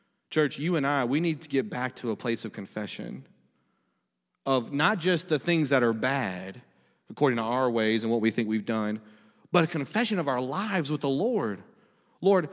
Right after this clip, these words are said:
here I am. This is how I'm showing up. Here's what I'm thinking. Here's what I'm feeling. Lord, can you do something with that? Can you help me understand what you're doing? Can you help me?"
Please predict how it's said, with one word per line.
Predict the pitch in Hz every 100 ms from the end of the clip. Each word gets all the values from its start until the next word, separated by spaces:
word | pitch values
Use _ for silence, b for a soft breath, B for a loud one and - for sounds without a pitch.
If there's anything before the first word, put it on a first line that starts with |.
| -
here | 226 294
I | 247
am. | 254 233 143 113
This | 254
is |
how | 247 254
I'm | 202
showing | - 240 226
up. | 240 113 - - - _ _ _ _ _ _ _ _
Here's | - 269 262
what |
I'm | 233 170
thinking. | - 285 214
Here's | 175 277
what | 247
I'm | 180
feeling. | 151 262 226 170
Lord, | 196 233
can | 226 196
you | 254
do | 180
something | 226 247 240 233
with | 226
that? | 233 226 220 - _ _ _ _ _ _ _ _
Can | - 208
you | 262
help | 151 220
me | 226
understand | 220 202 170 - 202 214
what | 190 202
you're | 220
doing? | 160 165 202 220
Can | 202
you | 220
help | 202 208 208
me?" | 208